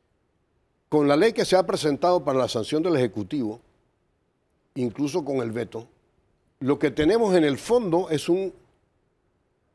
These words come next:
para hacer una, una comparación, una especie de sancocho donde se ha metido ñame,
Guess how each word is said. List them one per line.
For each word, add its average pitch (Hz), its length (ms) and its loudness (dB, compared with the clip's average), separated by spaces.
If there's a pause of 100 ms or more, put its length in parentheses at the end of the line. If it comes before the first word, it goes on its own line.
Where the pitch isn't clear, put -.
(140)
para 120 300 0
hacer 180 300 2
una, 175 480 4
una 143 580 0 (500)
comparación, 131 800 -2 (720)
una 190 200 2
especie 185 380 0
de 156 240 2
sancocho 170 760 0 (880)
donde 147 380 2
se 185 140 2
ha 214 40 4
metido 226 440 2
ñame, 147 580 2